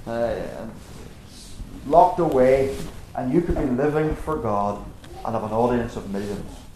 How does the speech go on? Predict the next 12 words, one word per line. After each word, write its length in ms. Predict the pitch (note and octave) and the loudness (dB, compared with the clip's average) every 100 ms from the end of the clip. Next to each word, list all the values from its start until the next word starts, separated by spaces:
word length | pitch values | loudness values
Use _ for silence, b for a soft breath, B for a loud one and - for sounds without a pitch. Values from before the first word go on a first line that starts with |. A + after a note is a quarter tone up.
| - - - - - - - | -18 -20 -20 -20 -20 -18 -12
The 180 | - C3 | -6 -2
angels. 400 | B2 G#2+ - - - - - - - - - - - - - - | -2 -2 -4 -6 -12 -16 -16 -18 -18 -18 -18 -16 -16 -16 -14 -12
This 160 | - | -6
isn't, 380 | D#3 E3 D#3 D3+ - - - - - - | -2 2 0 0 -10 -16 -16 -16 -16 -6
this 200 | D#3+ E3 | -4 0
isn't 360 | E3+ D#3 C#3 B2 | 0 2 0 2
sort 160 | B2+ | 4
of 200 | B2 A2 - - | 4 0 -6 -4
some 180 | B2 | -4
sort 160 | B2 A2+ | 0 0
of, 680 | G#2+ - - - - - G2 | -2 -8 -14 -14 -2 -2 -2
um, 420 | G#2 G2+ G2 | -4 -6 -8